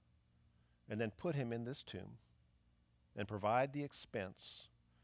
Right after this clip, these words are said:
for the burial and all of the embal-, or not balming, but the spices that went with it. Now you have to, remember, you have to realize he's a member of the Jewish ruling council.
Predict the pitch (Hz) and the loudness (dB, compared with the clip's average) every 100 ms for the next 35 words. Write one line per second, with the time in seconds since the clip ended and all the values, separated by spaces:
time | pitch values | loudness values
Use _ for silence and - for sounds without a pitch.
0 | - - _ - 104 95 101 110 131 143 | -20 -20 _ -2 -2 0 2 4 4 2
1 | 107 92 107 117 117 120 117 - - - | 0 2 0 0 0 -2 -2 -8 -18 -2
2 | 104 95 101 - 107 113 107 98 101 110 | 0 2 0 0 0 0 0 0 0 -2
3 | 101 - 107 - - 101 - 98 98 104 | -4 -6 -8 -4 0 0 -2 -6 -6 -4
4 | 107 104 - - - - _ - _ _ | -6 -6 -8 -14 -18 -20 _ -20 _ _
5 | _ _ - _ _ - - - - - | _ _ -20 _ _ -20 -20 -20 -20 -20
6 | - - - - - 113 123 165 - 127 | -20 -20 -20 -14 -2 2 4 2 0 -2
7 | 131 180 151 160 131 165 101 - 135 120 | 2 4 2 0 0 4 4 2 -2 0
8 | 156 143 104 101 135 127 - - 110 123 | 2 2 0 -2 -2 -2 -6 -10 -4 0
9 | 127 90 92 82 - - | 0 -4 -6 -8 -8 -10